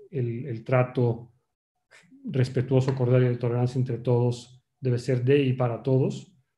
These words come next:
en, en una entidad, y, y esto, pues, eh, solo se logra con trabajo colectivo. Hace ya, eh, pues, un año prácticamente que el señor rector,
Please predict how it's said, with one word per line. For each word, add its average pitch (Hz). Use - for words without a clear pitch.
en, 127
en 123
una 127
entidad, 135
y, 123
y 135
esto, 135
pues, -
eh, 120
solo 127
se 127
logra 120
con 113
trabajo 110
colectivo. 104
Hace 120
ya, 120
eh, 110
pues, -
un 127
año 143
prácticamente 123
que 143
el 110
señor 123
rector, 120